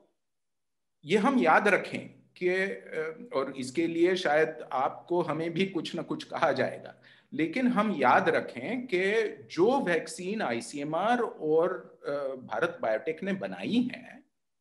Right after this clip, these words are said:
तो सराहनीय तो जरूर है,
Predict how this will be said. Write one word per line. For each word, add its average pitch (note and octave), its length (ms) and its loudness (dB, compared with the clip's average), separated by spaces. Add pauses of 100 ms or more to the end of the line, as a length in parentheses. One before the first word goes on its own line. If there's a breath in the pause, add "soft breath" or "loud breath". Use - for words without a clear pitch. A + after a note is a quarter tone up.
(1080)
तो B3+ 520 4 (560)
सराहनीय F3+ 580 4
तो D4 160 4
जरूर D4 400 8
है, - 300 -8